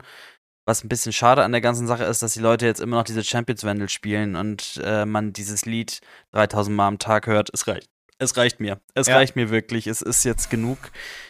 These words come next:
Speaker 1: Also, wenn ihr eine Champions Wendel habt, bitte habt ein bisschen Rücksicht auf, äh, alle Leute und rüstet doch mal irgendwie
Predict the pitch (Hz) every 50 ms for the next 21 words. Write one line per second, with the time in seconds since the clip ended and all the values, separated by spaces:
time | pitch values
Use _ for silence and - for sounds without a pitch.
0 | _ - - - 131 120 127 120 113 127 123 131 123 123 117 - 131 127 117 123
1 | - 123 117 113 110 113 110 - - 117 107 120 113 110 - - 120 107 113 107
2 | - 113 101 107 107 - - 104 101 98 - - - - 90 104 107 - - -
3 | - - - - 98 98 98 98 87 - 104 104 104 98 92 95 95 98 92 -
4 | 73 62 90 85 - - 104 - - 101 - 98 92 - 98 87 71 80 90 90
5 | 95 - - 95 90 90 90 92 92